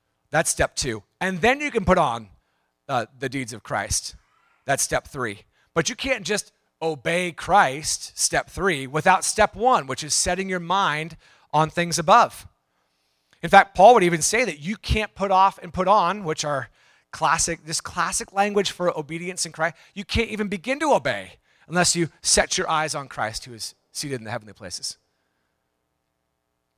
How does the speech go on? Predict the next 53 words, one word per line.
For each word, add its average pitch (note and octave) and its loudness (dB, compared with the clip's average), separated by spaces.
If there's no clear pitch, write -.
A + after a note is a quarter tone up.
And G#3 -4
this A#3+ 0
is G#3 -4
a G3 -2
good F3+ 0
reminder G#3 2
for C#3 -4
us A2 -4
because D3+ -12
we're G3+ -8
so G3+ -4
prone A3 0
to F3+ -14
just F3 -6
say, D#3+ -6
"Hey, E3 -12
just C#3+ -16
tell F#3 2
me G3+ -8
what G#3 -4
to - -18
do F3+ -6
and F#3 -4
I'll D#3+ -4
do D#3 -6
it. G#2+ -10
I'm B2 -6
a B2+ -6
good C#3+ -4
American. C#3 -4
That's G#2+ -10
what C#3 2
I F3 4
do. D3+ -6
I, B2 -4
I'm, C#3 0
I, A#3 2
everything's F#3 4
based F#3+ 2
on G3 0
performance G3+ 0
in C3+ -6
America. A2+ -6
So - -2
I'll - 8
perform. G#3 2
Just E3+ -8
tell F#3+ 4
me G3 -4
how F#3 4
to F#3+ 0
do F3 0
it." - -6